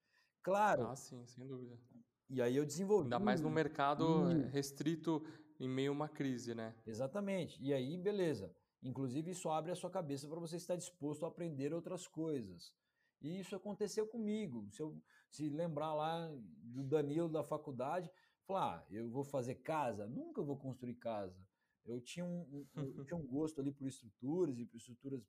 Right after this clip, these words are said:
Speaker 1: pesadas de concreto. Então, eu falei, "Não, eu quero ser um engenheiro de fábrica, de ponte, de barragem, sei lá, alguma coisa nesse sentido." Mas,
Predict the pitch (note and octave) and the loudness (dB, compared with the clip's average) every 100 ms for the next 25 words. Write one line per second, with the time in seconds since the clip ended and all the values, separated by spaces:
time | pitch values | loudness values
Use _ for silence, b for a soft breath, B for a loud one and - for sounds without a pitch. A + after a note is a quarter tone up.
0 | - B2 A2 C3 C3 A2 - A#2 G#2+ B2+ | -6 -4 0 -2 -2 -6 -10 -10 -4 0
1 | E3+ - _ b b C3+ C3+ D3+ F3 E3 | -2 -4 _ b b -14 -4 -2 0 -4
2 | D3 E3+ D3 D#3 E3 - B2 C#3 F3+ G#3 | -4 -2 2 2 0 -2 -6 -4 -6 -6
3 | G#3+ G3+ G3+ G3 G#3 - A2 C#3 D#3+ A#2 | -4 -4 -4 -6 -8 -4 -2 2 0 -2
4 | G#2+ C3 - B2 B2 D3+ E3+ - G#2 G#2+ | -6 -10 -4 -2 2 2 2 -2 -8 -6
5 | B2+ D3 G2+ A#2+ D3 E3+ D#3 A#2+ G2+ - | -2 -2 0 0 2 2 0 -2 -4 -12
6 | b b - F3 D3+ E3 D3+ D3+ D#3+ F3 | b b -4 0 2 2 2 0 -4 -2
7 | E3+ F3 F3+ - G3+ G3 - F3+ C#3 G#2 | -2 0 -2 -4 -6 -10 -6 -2 -2 -4
8 | _ _ _ _ _ _ - D3+ F3+ A#3 | _ _ _ _ _ _ -10 -4 0 0
9 | A3+ - | 0 -6